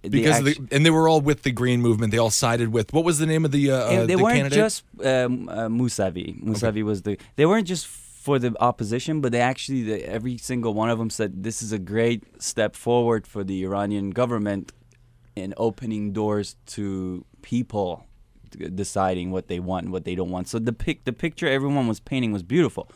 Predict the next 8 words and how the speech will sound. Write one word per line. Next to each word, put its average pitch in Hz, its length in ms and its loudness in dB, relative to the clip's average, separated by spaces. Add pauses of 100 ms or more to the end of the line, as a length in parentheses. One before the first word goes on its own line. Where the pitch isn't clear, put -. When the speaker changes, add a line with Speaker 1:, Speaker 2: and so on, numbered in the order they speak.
Speaker 2:
Right. 110 260 0 (280)
Speaker 1:
Uh, 98 400 -2
including 131 640 -2
Fareed 117 320 0
Zakaria 123 600 4
and 117 300 2
Maziar 101 260 -2
Bahari, 95 600 -4